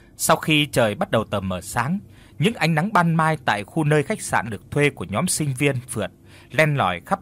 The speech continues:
nơi ngóc ngách, thoáng đãng ở trong khu nhà. Lúc đấy, nhóm sinh viên phượt còn lại mới bắt đầu tỉnh hẳn cơn buồn ngủ đêm qua mà mò dậy, cùng với nhau bàn bạc tính các chuyện còn lại đang ẩn khuất với ba người bạn mất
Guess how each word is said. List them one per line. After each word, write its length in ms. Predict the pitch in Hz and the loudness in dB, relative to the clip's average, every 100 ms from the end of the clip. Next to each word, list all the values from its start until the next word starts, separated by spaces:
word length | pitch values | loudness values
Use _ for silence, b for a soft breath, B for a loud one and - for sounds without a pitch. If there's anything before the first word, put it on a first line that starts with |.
| - | -4
nơi 300 | 139 143 139 | 0 2 2
ngóc 280 | 156 208 170 | 0 -2 -2
ngách, 160 | 214 - - - | -4 -6 -20 -2
thoáng 260 | 139 170 | 2 2
đãng 220 | 180 175 220 | 0 -2 -4
ở 80 | - | -6
trong 160 | 104 127 | -6 -6
khu 180 | - 139 | -2 -2
nhà. 340 | 107 87 80 - B B B | -2 -2 -6 -14 B B B
Lúc 220 | 135 - | -2 0
đấy, 280 | 165 135 226 b b - | 0 0 -2 b b 0
nhóm 180 | 151 | 2
sinh 220 | 185 208 170 | 2 0 0
viên 120 | 165 | -2
phượt 240 | - 123 - | -2 -4 0
còn 220 | 117 110 | 0 2
lại 240 | 110 101 - | 2 0 -2
mới 140 | 110 190 | -4 -2
bắt 140 | 208 | -2
đầu 280 | 160 107 101 - | 0 0 0 -4
tỉnh 180 | 117 95 | -4 -2
hẳn 300 | 110 95 87 | -2 -2 -2
cơn 220 | - 156 | -2 0
buồn 220 | 110 98 | 0 -2
ngủ 180 | 95 85 - | -4 -6 -4
đêm 300 | 151 147 135 - | 0 0 -2 -6
qua 200 | - 139 | 2 4
mà 140 | 135 92 | 4 0
mò 220 | 90 85 | -2 -4
dậy, 220 | 85 92 - B B - | -4 -8 -10 B B -4
cùng 160 | 139 120 | 0 2
với 100 | 185 | 4
nhau 160 | 175 | 2
bàn 280 | 151 117 104 | 4 0 2
bạc 160 | 107 - - | -2 -2 -2
tính 180 | 135 180 | -2 0
các 120 | - | -2
chuyện 220 | - 123 - | -2 -4 -2
còn 140 | - 107 | -4 -2
lại 140 | 107 131 | -2 0
đang 140 | 156 - | -2 -2
ẩn 180 | 101 92 | -6 -4
khuất 180 | - 233 - - | -2 -2 -2 -6
với 100 | 180 | -2
ba 180 | 180 147 | 0 0
người 160 | 117 | 0
bạn 260 | 90 98 117 | -4 -6 -2
mất 100 | 196 | -2